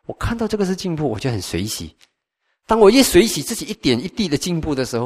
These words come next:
我发现到我进步得更加快。因为你一看到你自己的进步，你如实看到进步，你就得到鼓舞，鼓舞你的心力就加强，加强你现在就可以执行得更好。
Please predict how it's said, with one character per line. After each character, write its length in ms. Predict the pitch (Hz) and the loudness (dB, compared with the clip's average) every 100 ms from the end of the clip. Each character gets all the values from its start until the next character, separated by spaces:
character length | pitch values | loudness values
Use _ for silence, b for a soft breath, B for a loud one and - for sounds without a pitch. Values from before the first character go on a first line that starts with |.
| 127 | -4
我 80 | - | -6
发 160 | 165 | -6
现 140 | 160 170 | -6 -4
到 80 | |
我 100 | 120 | -6
进 180 | - 240 | -4 -4
步 140 | 196 151 | 0 0
得 60 | |
更 180 | - 190 | 4 4
加 100 | 139 | 4
快。 200 | - 156 107 - _ _ _ _ _ _ _ _ _ _ _ - | 2 -2 -2 -14 _ _ _ _ _ _ _ _ _ _ _ -6
因 80 | |
为 60 | 226 | -2
你 80 | 180 | -2
一 120 | 196 | -4
看 220 | - - 254 | -6 -2 2
到 80 | |
你 120 | 247 156 | 2 2
自 120 | 226 | 0
己 120 | 165 | 0
的 80 | 160 | -2
进 180 | 214 214 | -2 0
步， 80 | |
你 140 | 214 135 | 0 2
如 260 | 127 185 | 2 2
实 140 | 208 180 | 0 -2
看 100 | 214 | -2
到 80 | 196 | -2
进 160 | 214 | -2
步， 60 | 208 | -4
你 100 | 123 | -2
就 140 | 190 | -2
得 120 | - | 0
到 80 | 147 | -2
鼓 300 | 160 117 131 | -2 0 2
舞， 240 | 120 90 _ _ | 2 0 _ _
鼓 160 | 185 208 | -4 0
舞 80 | |
你 100 | 143 | 0
的 80 | 123 | -2
心 260 | 139 151 151 | -6 -4 -4
力 100 | 175 | -2
就 100 | 175 | -2
加 180 | 160 139 | 0 0
强， 180 | 127 127 | 0 0
加 120 | 175 | 0
强 200 | 151 160 | 0 -2
你 80 | 123 | -2
现 300 | - 240 196 | -4 -4 -2
在 180 | 202 175 | -2 -2
就 120 | - | -2
可 100 | 185 | -4
以 40 | |
执 220 | - 123 | -4 -10
行 180 | 127 120 | -8 -6
得 80 | 123 | -4
更 160 | 147 123 | -4 -4
好。 180 | 95 | -8